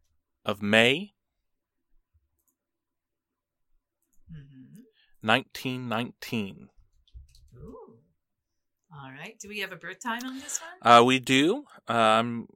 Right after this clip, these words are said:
Speaker 1: not exactly sure how accurate it is, but, uh, I think it's better than, uh, nothing, so we'll go with five thirteen A M.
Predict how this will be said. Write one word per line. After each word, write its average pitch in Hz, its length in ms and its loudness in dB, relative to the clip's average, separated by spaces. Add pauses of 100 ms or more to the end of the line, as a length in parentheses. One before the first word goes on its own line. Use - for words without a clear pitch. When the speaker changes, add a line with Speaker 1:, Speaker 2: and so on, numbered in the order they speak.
(220)
Speaker 1:
not 117 260 8
exactly 139 520 0
sure 151 320 0
how 143 200 -4
accurate 147 540 -2
it 135 80 -8
is, 196 360 -4
but, 104 280 2
uh, 101 340 0
I 104 60 -2
think 120 260 -6
it's 117 140 -2
better 127 320 6
than, 123 480 -4
uh, 123 400 0
nothing, 160 440 0
so 113 200 -6
we'll 107 140 -6
go 123 300 2
with 117 400 0
five 165 540 2
thirteen 123 880 -6
A 104 280 -6
M. - 340 -14